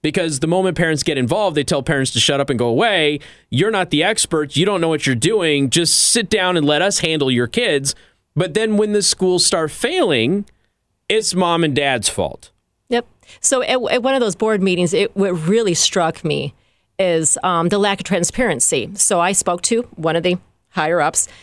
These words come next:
Speaker 2: "Why can't we have the video?" So let's say my kid, my daughter has a dentist appointment, so she can go back and study for it and see
Speaker 1: Right.
Speaker 2: that if, if it's
Speaker 1: Yeah.
Speaker 2: not online. And he was like, "Oh, yeah, yeah, should be no problem." And it came down to the p-, the part where the parents could actually talk.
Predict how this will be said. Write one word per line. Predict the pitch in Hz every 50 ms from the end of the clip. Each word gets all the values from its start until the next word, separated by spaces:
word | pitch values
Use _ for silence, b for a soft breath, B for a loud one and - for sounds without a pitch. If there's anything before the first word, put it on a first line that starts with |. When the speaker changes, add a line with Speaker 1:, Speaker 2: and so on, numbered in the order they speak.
| B B B
Speaker 2:
"Why | - 269 330
can't | - - 381 381 349 294
we | 302 302 269
have | 247 269 240 220 208
the | 214
video?" | 185 226 247 262 277 190 175 175
So | - - 180 -
let's | 233 359 381 -
say | 427 359
my | 359 349 339
kid, | - - 320
my | 320 330
daughter | 285 330 311 302 311 302
has | 254 285 285 269 254
a | 262 196
dentist | 240 226 233 240 -
appointment, | 214 - - 175 135 98 98 - -
so | - 240
she | 220 - 302
can | 262 294
go | 277 269
back | 220 214 196 202 269
and | 262 -
study | - 262 294 403 392
for | - - 139 131 151
it | 170 - - b b b b - -
and | 233 -
see | - 214 381
Speaker 1:
Right. | 403 240
Speaker 2:
that | 170
if, | 185 -
if | 247 240 -
it's | 254 180
Speaker 1:
Yeah. | 240 254
Speaker 2:
not | 247 240 247 -
online. | 220 220 214 208 220 226 175 147 107 131 - b b b b b b b b
And | - 220 220 196
he | 233
was | 269 254 330
like, | 320 403
"Oh, | 440 466
yeah, | 427 427 453 440 415 415
yeah, | 415 392
should | - - 311
be | 330 320 - -
no | 320 330
problem." | - 370 349 349 254 208 170 170 b b b b b b
And | - 277 330
it | 330
came | - 330 349 277
down | 294 285 302 311
to | - 320 311
the | 262
p-, | 254 - - - -
the | - 233 - _ - _ -
part | - 262 262 285 160 233
where | 262
the | 240 233
parents | - 240 233 254 262
could | - 285 254
actually | 240 - - 247 220
talk. | 185 - 202 214 214 240 285 - -